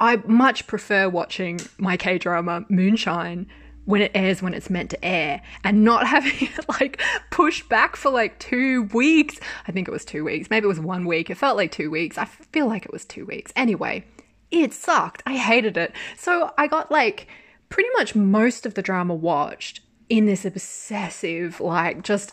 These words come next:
absolutely in love with this show. And then there's just this huge break and I couldn't watch the last, you know, few episodes because of the bloody Winter Olympics. <laughs> I was so pissed off. <laughs>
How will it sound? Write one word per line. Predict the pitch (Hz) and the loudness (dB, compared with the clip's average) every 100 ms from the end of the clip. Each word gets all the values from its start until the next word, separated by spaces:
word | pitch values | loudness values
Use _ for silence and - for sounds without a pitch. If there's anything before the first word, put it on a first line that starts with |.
| - | -4
absolutely | 208 214 202 - 196 175 180 165 | -2 -2 -6 -6 -4 -2 -4 -6
in | - 180 | -6 -6
love | 165 170 185 | -4 -6 -4
with | 180 | -6
this | 175 170 | -4 -6
show. | - 165 165 160 170 - - - | -4 -4 -4 -4 -8 -12 -16 -2
And | 220 240 | 2 4
then | 277 277 277 269 - _ _ _ _ _ - | 4 4 2 -2 -20 _ _ _ _ _ -4
there's | 339 330 415 | -2 0 -4
just | - | -8
this | 427 - | -10 -2
huge | 403 403 - | 2 2 2
break | 349 453 294 247 | 2 4 4 2
and | 240 | 0
I | 277 | 0
couldn't | - 294 370 226 | 2 2 2 2
watch | 208 330 - | 0 0 -4
the | 190 | -2
last, | 175 175 233 - _ | 2 2 2 -4 _
you | 214 | -4
know, | 185 180 | -2 -4
few | - 220 196 | -2 2 2
episodes | 208 277 - 156 151 180 214 - - - - | 2 0 -4 -4 -4 -4 -4 -6 -20 -20 -10
because | 262 - 320 | -6 -2 0
of | 330 339 | 0 0
the | 339 - | -4 -4
bloody | - 339 339 349 330 247 269 | -2 2 2 2 2 2 2
Winter | 294 349 381 - 240 | 2 2 0 -2 0
Olympics. | 180 185 190 - - 277 - - | 0 -2 -6 -6 -6 -6 -8 -12
<laughs> | - 320 | -4 0
I | 277 392 | 0 0
was | 427 | -6
so | 185 311 330 | 0 0 0
pissed | - 302 - - | -2 -4 -2 -4
off. | 254 247 - | 2 2 0
<laughs> | - | -18